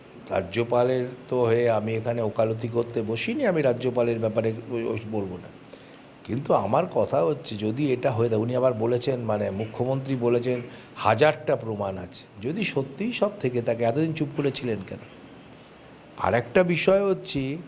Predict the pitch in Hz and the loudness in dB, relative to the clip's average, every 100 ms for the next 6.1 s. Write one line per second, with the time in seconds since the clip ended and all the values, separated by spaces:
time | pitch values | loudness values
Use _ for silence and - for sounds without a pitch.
0 | - - - 82 95 107 151 156 165 190 | -18 -20 -16 -4 2 4 4 2 0 0
1 | - 220 185 - 120 147 151 170 208 214 | 0 -2 -2 2 2 2 -2 0 -2 -2
2 | 139 127 160 165 190 190 208 196 131 123 | 0 2 2 0 -2 0 2 4 4 2
3 | 151 156 170 175 175 135 131 139 151 156 | -2 0 2 2 0 0 0 2 0 0
4 | 143 - 127 123 104 98 107 - 143 151 | -2 0 0 2 -2 -2 -4 -2 -2 0
5 | 156 156 139 131 143 151 139 - 135 131 | 0 2 2 2 2 2 2 2 2 2